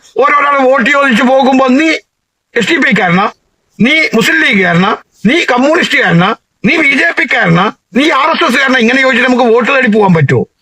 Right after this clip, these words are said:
അല്ലെങ്കിൽ വോട്ട് ചെയ്യുന്ന ആ ബൂത്ത് പോളിംഗ് ബൂത്തിൽ ഇരിക്കുന്ന ഏജന്റ് അങ്ങനെ ചോദിക്കാൻ പറ്റുമോ? എന്ത് മണ്ടത്തരാ നിങ്ങൾ പറയുന്നത്?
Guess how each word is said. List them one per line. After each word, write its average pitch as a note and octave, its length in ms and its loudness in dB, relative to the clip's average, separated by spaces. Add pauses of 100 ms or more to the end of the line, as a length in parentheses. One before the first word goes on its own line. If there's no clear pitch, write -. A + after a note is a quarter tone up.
അല്ലെങ്കിൽ A#3+ 280 2
വോട്ട് B3+ 180 0
ചെയ്യുന്ന C4 500 0 (180)
ആ - 80 0
ബൂത്ത് A#3+ 520 0
പോളിംഗ് C4 260 2
ബൂത്തിൽ C4 220 0
ഇരിക്കുന്ന B3+ 260 0
ഏജന്റ് B3 300 0
അങ്ങനെ B3 160 0
ചോദിക്കാൻ A3 360 0
പറ്റുമോ? B2+ 340 0 (720)
എന്ത് B3 200 2
മണ്ടത്തരാ B3+ 600 0
നിങ്ങൾ C#4 380 0
പറയുന്നത്? C4 380 0